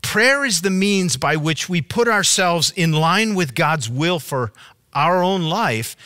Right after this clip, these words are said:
by submitting ourselves to him through prayer. I really think that's what Jesus was doing in the wilderness.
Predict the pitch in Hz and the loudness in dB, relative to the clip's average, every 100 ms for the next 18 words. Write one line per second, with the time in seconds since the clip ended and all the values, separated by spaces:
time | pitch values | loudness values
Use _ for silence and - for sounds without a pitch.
0 | - - - 135 147 156 - 175 175 226 | -20 -20 -10 -2 0 2 2 2 2 2
1 | 226 185 160 - 165 147 - - 147 151 | 2 0 0 0 0 0 -2 -2 -2 0
2 | 143 - 143 131 - 143 110 92 - _ | -2 -4 -6 -6 -2 -2 0 -4 -10 _
3 | _ - 123 156 190 180 170 147 - 147 | _ -10 -2 0 2 0 0 -2 -2 -4
4 | 139 135 123 - 135 - 117 117 127 131 | -2 -2 -2 -4 -6 -4 -4 -2 -4 -2
5 | 139 175 160 127 98 - - | -2 0 -2 -4 -4 -6 -6